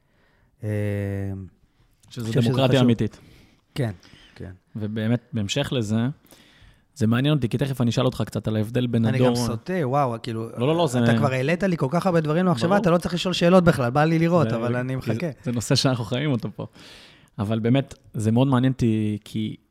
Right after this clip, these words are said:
Speaker 2: תכף אני קצת אגע בהבדל בין הדור הצעיר, שאתה חווה אותו היום כאחד ששייך כבר לדור הישן, שתכף כבר לא ישחק,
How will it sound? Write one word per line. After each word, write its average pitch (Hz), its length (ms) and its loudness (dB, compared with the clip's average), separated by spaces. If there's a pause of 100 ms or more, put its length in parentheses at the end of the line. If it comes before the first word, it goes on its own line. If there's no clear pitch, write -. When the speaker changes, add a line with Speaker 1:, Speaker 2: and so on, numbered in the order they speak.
(120)
Speaker 2:
תכף 131 260 -2
אני 110 120 2
קצת 101 220 -6
אגע 123 200 0
בהבדל 117 500 -2
בין 117 160 -2
הדור 120 260 -2
הצעיר, 120 380 -6 (260)
שאתה - 260 -8
חווה 113 240 -2
אותו 113 220 -2
היום 113 240 -4
כאחד 107 440 -10
ששייך 113 300 -10
כבר 117 180 -8
לדור 110 380 0 (140)
הישן, 123 440 -2
שתכף 117 720 -8
כבר 120 140 -2
לא 135 120 4
ישחק, 139 520 0